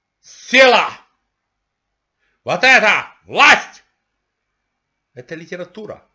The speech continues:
Мусорник. Мусорник! Понимаете, какая ситуация? Я думаю, вы ж не хуже меня знаете, понимаете, что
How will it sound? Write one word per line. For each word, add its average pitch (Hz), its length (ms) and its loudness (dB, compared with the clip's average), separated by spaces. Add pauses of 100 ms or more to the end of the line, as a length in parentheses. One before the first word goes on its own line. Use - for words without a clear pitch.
Мусорник. - 920 -20 (480)
Мусорник! 208 1200 -2 (1300)
Понимаете, 262 280 -8
какая 233 180 -16
ситуация? 123 840 -10
Я 131 140 -16
думаю, 190 340 -14
вы 170 120 -16
ж - 320 -20
не 151 100 -20
хуже 160 220 -20
меня 147 380 -12
знаете, 180 480 -18
понимаете, 151 540 -20
что - 440 -18